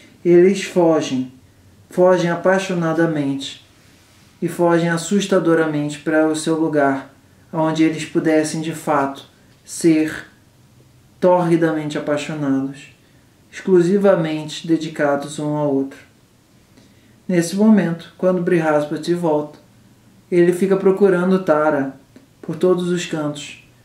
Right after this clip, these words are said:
pergunta aos seus discípulos. Ele não consegue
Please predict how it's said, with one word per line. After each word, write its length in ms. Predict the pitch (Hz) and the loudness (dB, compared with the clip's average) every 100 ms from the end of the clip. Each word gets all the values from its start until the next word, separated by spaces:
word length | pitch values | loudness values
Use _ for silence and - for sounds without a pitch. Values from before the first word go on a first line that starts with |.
| _ | _
pergunta 400 | 175 160 185 190 | -4 -2 0 0
aos 120 | 180 | 0
seus 180 | 185 185 | 0 0
discípulos. 800 | 175 - 175 170 156 143 - - _ _ _ _ - | -2 -4 -2 -2 -4 -10 -12 -20 _ _ _ _ -6
Ele 140 | 175 | 0
não 140 | 180 196 | 2 2
consegue 840 | 196 190 - 202 202 170 147 - | 2 0 0 0 0 -2 -8 -10